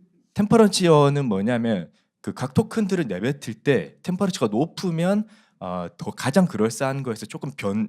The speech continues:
이제, 어, 변화를 좀 주는 겁니다. 그래서 기본 템퍼러처는 성능, 그, 각 그거에 따라 다르지만 보통 육, 영점육일 수도 있고 일일 수도 있고요. 근데 일이 넘는 경우는 없습니다. 템퍼러처가 높을수록, 어, 뭐, 드글드글 끓기 때문에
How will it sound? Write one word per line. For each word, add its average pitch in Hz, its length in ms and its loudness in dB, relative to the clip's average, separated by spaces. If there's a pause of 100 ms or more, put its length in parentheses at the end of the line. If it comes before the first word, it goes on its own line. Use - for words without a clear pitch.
이제, 92 300 -12 (380)
어, 87 100 -12 (100)
변화를 143 380 -2
좀 113 120 -10
주는 110 280 -8
겁니다. 73 420 -14 (800)
그래서 127 160 -2
기본 185 300 4
템퍼러처는 147 960 0
성능, 175 400 -4 (120)
그, 90 580 -4
각 135 220 -6
그거에 135 240 -4
따라 123 180 -6
다르지만 101 420 -10
보통 117 240 -6
육, 123 160 0
영점육일 127 560 2
수도 117 220 -8
있고 113 220 -8
일일 151 260 -4
수도 143 220 -12
있고요. - 340 -16 (260)
근데 110 160 -6
일이 190 180 0
넘는 101 280 -2
경우는 127 300 -6
없습니다. 76 420 -20
템퍼러처가 170 480 -2
높을수록, 143 720 -2 (360)
어, 104 60 -6
뭐, 104 160 -4 (300)
드글드글 131 400 -8
끓기 170 300 -2
때문에 113 480 -4